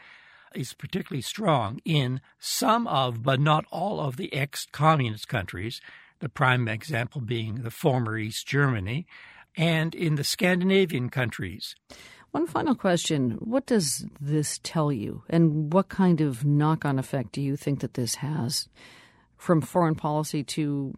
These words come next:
Speaker 2: social issues? What do you see as the value in a study like this?
Speaker 1: I think it's very important to take and understand religion in general. Religion, as, as we see, is a very powerful force in the world today,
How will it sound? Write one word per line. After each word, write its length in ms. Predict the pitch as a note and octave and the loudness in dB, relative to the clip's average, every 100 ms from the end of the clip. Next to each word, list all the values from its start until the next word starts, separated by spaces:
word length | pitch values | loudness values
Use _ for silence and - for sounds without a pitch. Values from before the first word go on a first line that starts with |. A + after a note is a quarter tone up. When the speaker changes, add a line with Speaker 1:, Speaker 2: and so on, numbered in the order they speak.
| D#2 | -8
Speaker 2:
social 440 | - G#3 G3+ D#3 C3 | 0 2 2 0 -2
issues? 440 | A2 - C#2+ - - - - _ _ | -2 -4 -6 -8 -12 -20 -20 _ _
What 180 | E3 A#3 | -2 0
do 60 | |
you 180 | A3 G#3+ | 0 0
see 240 | F3+ D3 C3 | -2 -2 -4
as 160 | B2 | -4
the 140 | C#3+ C#3+ | -6 -4
value 360 | D3 C#3 C3+ | -2 -2 -2
in 100 | C3 | -4
a 60 | C3 | -4
study 240 | - D3 | -4 -6
like 180 | C3 D3 | -6 -8
this? 240 | C3+ C3 - _ _ _ - - _ - _ - | -8 -12 -16 _ _ _ -20 -20 _ -20 _ -6
Speaker 1:
I 120 | D#3+ | -4
think 240 | A#3 D#3 | -4 -6
it's 120 | A#2+ | -6
very 220 | - F3 D3+ | 0 2 2
important 540 | C3 - E3 B2+ C3 | 0 -2 -2 0 0
to 80 | D3 | 0
take 160 | C3+ | 0
and 80 | A#2 | 0
understand 800 | B2 B2+ - - B2+ B2 A2+ A2 - - _ - | -2 -2 -4 2 4 4 2 -2 -8 -20 _ -16
religion 520 | D#3 B2+ C3 C#3 C#3 | -8 2 2 4 2
in 120 | A#2 G#2 | 0 0
general. 400 | C3 D3 D#3+ A#2+ | 2 2 0 -2
Religion, 440 | A2 B2 B2 C3+ | 0 0 2 2
as, 200 | A#2+ A2+ | 4 2
as 240 | A#2+ A2+ | -4 -6
we 160 | C3 A#2+ | -6 -6
see, 340 | - F3+ C#3 | -6 -4 -4
is 100 | A2+ | -4
a 80 | B2 | -6
very 280 | G2 B2+ B2 | -4 -2 -4
powerful 580 | - D3 C#3 C3+ - E3+ | -2 2 4 2 -2 -12
force 500 | - E3+ C#3 C3+ - | -10 -6 -4 -6 -6
in 120 | B2+ | -6
the 80 | A#2+ | -2
world 280 | B2 B2 A2+ | 2 0 0
today, 440 | A2+ C3 C3 | -2 0 0